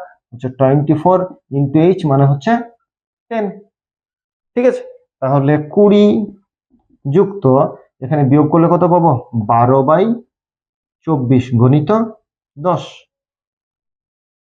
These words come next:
সরি, বাইশ by চব্বিশ, বাইশ by চব্বিশ। তাহলে এটা যদি আমরা কুড়ি যুক্ত, এটা যদি কাটি তাহলে কত হবে? এগারো by বারো গণিত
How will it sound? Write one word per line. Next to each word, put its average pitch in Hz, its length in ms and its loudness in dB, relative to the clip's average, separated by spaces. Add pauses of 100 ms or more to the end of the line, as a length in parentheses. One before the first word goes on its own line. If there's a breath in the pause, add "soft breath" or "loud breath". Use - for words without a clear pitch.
(120)
সরি, 123 160 -4 (120)
বাইশ 143 240 2
by 131 180 2
চব্বিশ, 113 300 -4 (1900)
বাইশ 123 180 2 (100)
by 185 100 4 (580)
চব্বিশ। 117 340 -2 (400)
তাহলে 131 220 -6
এটা 139 180 0
যদি 139 140 2 (100)
আমরা 151 200 2 (340)
কুড়ি 156 320 2 (680)
যুক্ত, 170 320 -2 (560 loud breath)
এটা 139 160 -6
যদি 139 180 -2
কাটি 135 180 0
তাহলে 151 220 0
কত 156 140 0
হবে? 165 200 4
এগারো 135 240 2 (100)
by 190 120 2 (1000)
বারো 151 340 0 (500)
গণিত 143 320 0